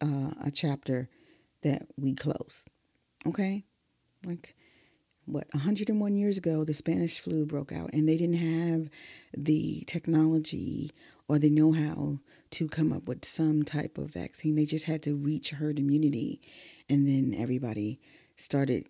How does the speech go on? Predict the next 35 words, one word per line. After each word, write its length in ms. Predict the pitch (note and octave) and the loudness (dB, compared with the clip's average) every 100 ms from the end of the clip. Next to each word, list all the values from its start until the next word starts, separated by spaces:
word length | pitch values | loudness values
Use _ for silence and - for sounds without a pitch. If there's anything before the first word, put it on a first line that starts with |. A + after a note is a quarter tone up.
| - | -8
those 400 | A2+ D3 D3 C#3+ | -2 4 4 4
who 140 | D#3+ | 2
lived, 300 | D#3 D#3+ D#3+ | 4 4 2
lived, 280 | E3+ F#3+ G3+ | 0 2 2
and 140 | D3+ | 2
those 180 | C#3 C#3 | 2 2
who 120 | D3 | 0
didn't, 340 | C#3+ - B2+ - | 0 0 -2 0
didn't. 460 | C3+ - - - - _ - - - | -2 -2 -6 -10 -20 _ -20 -20 -6
Um, 500 | C#3 - - - - - _ _ _ _ _ _ _ _ _ _ _ _ _ | -4 -4 -8 -12 -16 -20 _ _ _ _ _ _ _ _ _ _ _ _ _
and 140 | D3 | 2
that's 180 | C#3+ - | 2 0
how 140 | D3+ D3+ | -6 -4
that 240 | D3+ D3+ | -4 -4
went. 240 | D3+ - - - | -6 -8 -10 -4
And 180 | D3+ D3+ | 0 2
then 380 | D3 D3 D3 - - - _ | 2 2 -2 -8 -20 -20 _
as 260 | D3 D3 D3 | -2 0 0
years 260 | D#3 D3 | 0 0
progressed, 640 | - D3+ E3+ G3+ G3+ - - - - - | -2 -2 0 0 -2 -6 -14 -20 -20 -6
um, 520 | D3 C#3+ C#3 - - - | -2 -2 -2 -4 -6 -2
and 160 | D3 D3 | 0 2
medicine 480 | C#3+ C#3+ - C#3+ | 2 0 -2 0
evolved, 600 | C#3+ C#3 E3+ F3+ F3+ E3+ - - - - - | 2 2 0 0 -2 -4 -10 -20 -20 -12 -6
um, 640 | C#3 B2+ - - C#3+ C#3+ _ _ _ _ - | -4 -4 -8 -10 -14 -18 _ _ _ _ -10
this 180 | C#3+ - | -6 -4
is 140 | C#3+ | -4
how 220 | D3+ C#3 | -2 -2
we 240 | C#3 C#3 C#3 | 0 2 4
now 300 | C3+ C3+ C3+ | 4 2 0
have 340 | C3+ C#3 C3+ - - - - | 0 -2 -6 -10 -20 -20 -2
an 120 | C#3+ C#3 | 2 4
annual 440 | C3 C3 B2 C3+ | 4 2 2 -4
flu 280 | - A3+ A3+ | 0 0 0
shot 300 | - - | -4 -6